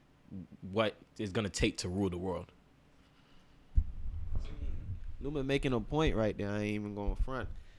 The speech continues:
Speaker 2: He does look like he's big chilling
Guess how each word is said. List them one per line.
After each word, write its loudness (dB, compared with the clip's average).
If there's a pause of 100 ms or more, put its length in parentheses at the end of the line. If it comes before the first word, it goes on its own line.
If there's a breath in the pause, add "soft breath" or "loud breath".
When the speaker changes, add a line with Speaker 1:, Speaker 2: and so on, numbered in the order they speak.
(220 soft breath)
Speaker 2:
He -2
does 10
look 8
like 8
he's 2 (680)
big 10
chilling 6